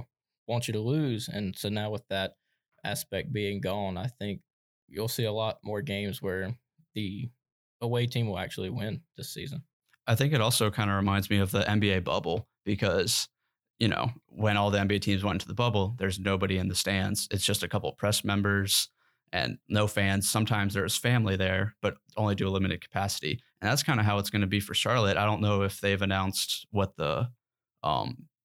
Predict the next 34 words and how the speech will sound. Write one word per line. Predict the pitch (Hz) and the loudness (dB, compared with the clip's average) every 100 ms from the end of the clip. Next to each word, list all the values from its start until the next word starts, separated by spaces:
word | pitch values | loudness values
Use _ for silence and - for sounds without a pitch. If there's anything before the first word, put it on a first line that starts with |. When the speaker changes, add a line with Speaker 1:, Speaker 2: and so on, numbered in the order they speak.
| - | -2
Speaker 2:
what | 107 | -2
the | - | -2
fan | - 110 131 | 0 4 6
situation | 120 95 90 92 - | 4 0 0 0 -2
is | - - | -4 -2
gonna | 82 | -4
be | 82 76 | -2 0
like, | 73 76 - - _ _ _ - | 0 -2 -6 -20 _ _ _ 0
but | 107 | 2
I | 98 | 4
know | 104 | 4
it's | 98 - | 2 2
gonna | 101 | 0
be | 98 | 0
different. | 95 101 107 98 | 0 0 2 0
It's | 98 - | 0 -2
not | 98 | -2
gonna | 101 87 | -2 -2
be | 87 | -2
a | - | -2
packed | - - - | -4 -6 -4
house. | 98 90 - - _ _ - | -2 0 -2 -4 _ _ -2
Speaker 1:
Yeah, | 131 120 123 | 0 0 -2
I | 131 | -2
mean, | 131 120 | 0 2
I | |
know | 123 127 | 2 2
with | 117 - | 0 0
football, | 127 104 110 104 | -2 0 -2 0
I | 117 | 0
think | 120 117 | 0 -2
it's | - - | -4 -4
a, | 98 98 | -2 -2
uh, | 95 131 | -2 -2